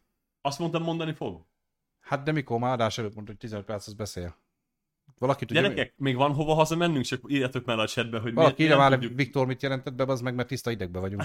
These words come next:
Speaker 1: <laughs>
Speaker 2: Mert mielőtt adás volt, akkor
Speaker 1: No.
Speaker 2: az Origón így pirossal villogott, hogy Viktor mindjárt beszél.
Speaker 1: Na, Száni,
Speaker 2: Ah, ő beszél abból, de
Speaker 1: most
Speaker 2: semmi.
Speaker 1: te beszélsz.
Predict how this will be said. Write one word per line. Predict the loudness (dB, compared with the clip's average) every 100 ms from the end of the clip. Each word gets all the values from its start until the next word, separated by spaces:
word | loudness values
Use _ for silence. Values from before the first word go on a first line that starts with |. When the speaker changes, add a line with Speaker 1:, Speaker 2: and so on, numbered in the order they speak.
| 0
Speaker 1:
<laughs> | 0 0 -6 -10 -18 -20 -8
Speaker 2:
Mert | -2 -2 0
mielőtt | 0 0
adás | 2 2 2
volt, | -4
akkor | -2 0
Speaker 1:
No. | 0
Speaker 2:
az | 0
Origón | -2 -2 -4
így | -4 -6
pirossal | -6 -6 -2 -2
villogott, | 0 -2 -4
hogy | -4
Viktor | -6 -6 -4
mindjárt | -4 -4 -6
beszél. | -8 -4
Speaker 1:
Na, | -2
Száni, | 0 -2 4
Speaker 2:
Ah, | 8
ő | 8
beszél | 8 0 0
abból, | 0 -2
de | -2
Speaker 1:
most | -2 -2
Speaker 2:
semmi. | 0
Speaker 1:
te | 0
beszélsz. | 0 0 -2 -2